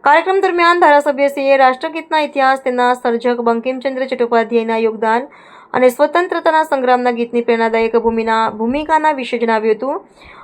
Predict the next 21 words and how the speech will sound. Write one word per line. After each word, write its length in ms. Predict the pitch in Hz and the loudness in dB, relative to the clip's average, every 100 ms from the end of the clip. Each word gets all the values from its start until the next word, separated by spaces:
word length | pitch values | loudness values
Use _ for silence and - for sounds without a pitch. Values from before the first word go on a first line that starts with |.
| - | 0
અને 100 | 262 269 | 2 2
યુવા 200 | 277 330 370 | 4 4 4
પેઢીને 320 | 349 320 311 302 | 0 -2 -2 0
દેશની 320 | 269 254 269 262 | -2 -4 -2 2
ધરોહર, 340 | 254 240 247 247 | 4 4 2 0
સંસ્કૃતિ 500 | 233 233 294 285 247 277 - - - - | -2 -2 -4 -4 -4 -6 -12 -20 -8 2
અને 100 | 240 233 | 2 4
સ્વતંત્રતાના 640 | 285 320 339 320 311 302 285 | 2 2 -2 -2 0 2 0
મૂલ્યો 240 | 254 247 240 | 2 2 2
પ્રત્યે 260 | 240 240 | 2 2
નમ્રતા 340 | 233 233 233 233 | 2 0 0 2
રાખી 300 | 226 226 240 247 | 0 0 -4 2
રાષ્ટ્ર 360 | 240 233 - 311 | 2 2 -2 -2
નિર્માણમાં 420 | 294 285 285 285 285 | -2 0 2 2 0
સક્રિય 280 | 240 240 | -2 4
યોગદાન 380 | 233 226 220 226 | 4 4 0 0
આપવા 240 | 214 214 233 | 0 2 0
પ્રોત્સાહિત 360 | 233 214 214 202 | 0 -4 -6 -4
કર્યા. 240 | 220 208 208 - _ _ _ _ _ - - _ | -4 -4 -4 -10 _ _ _ _ _ -20 -20 _
આ 60 | 247 | 2
ભવ્ય 240 | 262 311 | 4 4